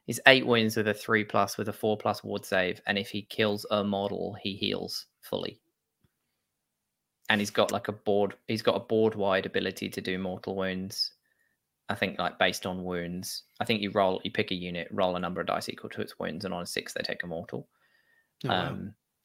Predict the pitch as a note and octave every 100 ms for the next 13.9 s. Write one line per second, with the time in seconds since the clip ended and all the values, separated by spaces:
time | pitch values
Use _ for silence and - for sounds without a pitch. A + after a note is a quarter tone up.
0 | _ - F3+ - A#2+ G#2 G2 - - G#2
1 | G#2+ - B2 - A2+ G#2 - _ - A2
2 | G#2 G2 F#2 F#2 A2+ - - _ _ _
3 | _ _ _ - G#2+ G#2 G2 F2+ F#2+ A2+
4 | G#2 F#2 G2+ G#2 G2 F2+ F#2 A2 - _
5 | - G2+ G#2 F2+ - F#2 F#2 - - _
6 | _ - G2 G2+ G#2 - G2 F#2+ G2 F#2
7 | - F#2+ G2 F#2+ - G2 - G1+ G#2 -
8 | _ _ _ _ _ G#2+ G2+ F#2 - -
9 | G2 - - _ _ _ _ - C3+ C#3+
10 | C3+ _ _ _ - B2 B2 B2+ C#3 -
11 | - A#2 A#2+ A#2+ B2 - A#2 A2 A2 G2+
12 | - G#2+ - G2+ G2 F#2+ F#2+ F2+ E2+ -
13 | - G2 - - - G1+ - -